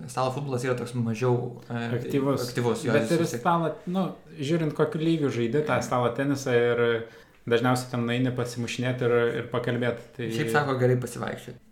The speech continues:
Speaker 2: Nu,
Speaker 1: Tai
Speaker 2: tai va.
Speaker 1: tai va, jo, sutinku.
Speaker 2: Tai va, tada sekantis patarimas būtų vėl toks labai fiziologinis, tai tiesiog sėdėti, e, išsitiesus, teisingai man tai, <laughs> arba, arba atsistoti ir,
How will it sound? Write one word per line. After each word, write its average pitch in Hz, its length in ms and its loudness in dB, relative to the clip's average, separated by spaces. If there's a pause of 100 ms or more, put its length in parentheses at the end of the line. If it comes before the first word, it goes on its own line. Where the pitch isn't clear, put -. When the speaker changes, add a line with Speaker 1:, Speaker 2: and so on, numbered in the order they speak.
Speaker 2:
Nu, 262 100 0
Speaker 1:
Tai - 80 -6
Speaker 2:
tai 135 100 -2
va. 120 140 -4 (220)
Speaker 1:
tai 123 120 -4
va, - 140 -4 (300)
jo, 117 180 -8
sutinku. - 460 -10 (180)
Speaker 2:
Tai 143 140 2
va, 131 160 4
tada 139 200 -2
sekantis 185 480 0
patarimas 156 400 0
būtų 151 260 -2
vėl 139 280 2
toks 123 260 -8
labai 123 240 -2
fiziologinis, 127 800 -2
tai 123 80 -2
tiesiog 123 340 -4
sėdėti, 123 720 0 (640)
e, 120 220 0 (180)
išsitiesus, 147 880 -2
teisingai 143 500 -2
man 165 240 -2
tai, 185 120 -2 (600)
<laughs> - 0 - (520)
arba, 135 340 4 (240)
arba 131 300 2
atsistoti 190 500 0
ir, 135 540 4